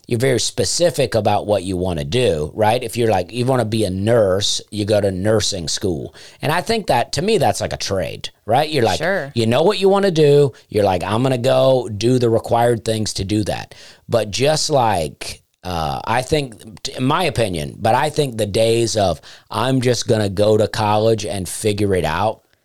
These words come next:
Speaker 1: uh, those days are gone. It's way too expensive. I mean,
Speaker 2: I
Speaker 1: unless you're
Speaker 2: know.
Speaker 1: rich, uh, or just wanna be in
Speaker 2: But they all
Speaker 1: student
Speaker 2: get
Speaker 1: loan debt.
Speaker 2: loans.
Speaker 1: Yeah.
Speaker 2: Everybody gets loans.
Speaker 1: Right. It's like, i-, i-,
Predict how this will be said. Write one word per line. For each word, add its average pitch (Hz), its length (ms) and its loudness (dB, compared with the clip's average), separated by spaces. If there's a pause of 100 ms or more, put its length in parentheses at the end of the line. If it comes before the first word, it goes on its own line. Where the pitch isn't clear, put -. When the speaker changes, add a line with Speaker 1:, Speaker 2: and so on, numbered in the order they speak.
Speaker 1:
uh, 95 80 -10
those 131 240 0
days 113 240 0
are 95 80 -2
gone. 82 360 -4 (300)
It's 127 220 -2
way 151 460 0
too 127 220 0
expensive. 90 460 -6
I 120 60 -2
mean, 143 140 0
Speaker 2:
I - 20 0
Speaker 1:
unless 170 260 2
you're 151 120 0
Speaker 2:
know. - 100 -4
Speaker 1:
rich, 127 500 0 (540)
uh, 107 140 2
or 117 240 2
just 110 220 -2
wanna 113 220 0
be 110 180 0
in 107 40 -2
Speaker 2:
But 226 140 0
they 220 160 0
all 226 120 0
Speaker 1:
student 220 40 -6
Speaker 2:
get 214 120 0
Speaker 1:
loan 202 200 0
debt. - 100 2
Speaker 2:
loans. 156 300 -6
Speaker 1:
Yeah. - 80 0
Speaker 2:
Everybody 170 400 -2
gets 160 240 -6
loans. 143 640 -8 (420)
Speaker 1:
Right. 110 260 2
It's 107 180 -4
like, 101 200 -2
i-, 120 60 -6
i-, 123 340 -10